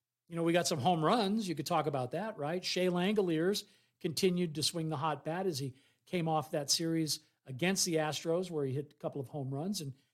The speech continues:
he hit another one on Friday, so that's great. And Brent Rooker, uh, goes yard in the first game of the series and also the third game. And, um, those are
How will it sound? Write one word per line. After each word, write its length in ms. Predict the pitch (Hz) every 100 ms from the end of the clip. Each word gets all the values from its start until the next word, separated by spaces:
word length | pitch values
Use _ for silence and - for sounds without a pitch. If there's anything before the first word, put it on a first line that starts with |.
| _
he 120 | 196
hit 140 | 156 160
another 280 | 147 156 160
one 140 | 156
on 140 | 151
Friday, 420 | 139 160 147 160 214
so 160 | -
that's 220 | 143 165
great. 320 | - 147 165 - _ _ _ _
And 240 | 202 214 170
Brent 300 | 233 311 247
Rooker, 460 | 294 311 269 131 - _ _ _
uh, 180 | 170 180
goes 320 | 160 196 214
yard 420 | 165 233 254 190 - _ _
in 120 | 170 160
the 80 |
first 360 | - 214 285 -
game 180 | 240 226
of 80 | 208
the 60 |
series 400 | - 208 202 175
and 80 | 165
also 280 | 160 151 151
the 140 | 135
third 400 | - - 202 185
game. 400 | 147 139 143 185 - _ _ _ _
And, 360 | 196 208 208 190
um, 380 | 208 208 202 202 - _ _ _ -
those 240 | 208 208
are 240 | 202 190